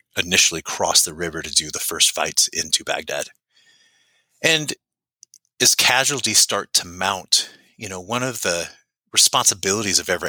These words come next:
officer is to manage the emotions of the men. Like, it's important. Why is that? Well, people start to die. Your friends, you see your friend blown apart. It doesn't make you happy. It doesn't make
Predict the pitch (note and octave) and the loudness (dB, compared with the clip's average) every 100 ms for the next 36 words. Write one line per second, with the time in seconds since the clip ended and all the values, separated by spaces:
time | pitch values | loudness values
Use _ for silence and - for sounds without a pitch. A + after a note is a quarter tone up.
0 | D#2+ F2 - - D2+ - E2+ E2 D#2+ G2+ | 0 2 4 2 2 -2 -6 0 0 0
1 | E2 - E2 D2+ D#2 C#2+ - D#2+ D#2 D2 | 0 -2 -2 -8 -8 -2 0 0 -2 -6
2 | D2+ G#2 - _ _ _ _ _ _ _ | -10 -8 -10 _ _ _ _ _ _ _
3 | _ - - _ _ - - - - G2 | _ -8 -8 _ _ -8 -4 -4 -6 -12
4 | - - - _ _ F#2+ G#2+ A2+ E2 D2+ | -12 -20 -20 _ _ 0 2 2 2 -2
5 | - A2+ C3+ - _ - - - - - | -2 -2 -2 -4 _ -20 -20 -18 -18 -20
6 | _ _ - F#2 - A2 - G2+ G#2 G2+ | _ _ -6 0 0 0 0 4 4 2
7 | - - G2+ - - G#2+ G2+ E2 - - | -2 -12 -8 -6 -2 -2 2 4 4 0
8 | G#2 G#2 - A2 G#2 - G2+ F#2 D#2+ F#2 | -2 2 2 0 -6 -2 -4 -4 -10 -8
9 | F2+ F#2 - - G2+ B2+ _ _ _ - | -8 -8 -8 -4 -4 -6 _ _ _ -20
10 | _ - - - - - G#2+ A#2 G#2 G2 | _ -20 -20 -18 -18 -2 0 0 -2 -8
11 | - G2+ - F2 - C#2+ - _ _ - | -8 -6 -2 -2 -4 -12 -14 _ _ -8
12 | - A#2 A#2 G2+ - - - - - - | 0 2 2 -2 -10 -18 -20 -20 -18 -2
13 | G#2 G2 - | 0 0 -4